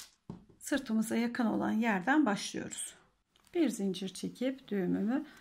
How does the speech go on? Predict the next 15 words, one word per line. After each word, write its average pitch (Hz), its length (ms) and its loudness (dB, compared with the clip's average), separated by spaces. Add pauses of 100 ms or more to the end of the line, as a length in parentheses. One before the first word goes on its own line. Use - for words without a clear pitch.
(500)
attım. 233 600 -2 (480)
Hemen 254 420 4
başlıyorum. - 500 -2
Bakınız - 360 -4
işaretimin 233 640 2
bulunduğu 202 400 2
yerin 226 420 2
yanındaki 220 960 4 (400)
şuradan 240 760 0
V'mi 226 580 4
örerek 226 480 0
başlıyorum. - 560 -6 (1080)
İşaretiminizin - 720 -4
hemen 214 440 0
dibinden. 175 460 -6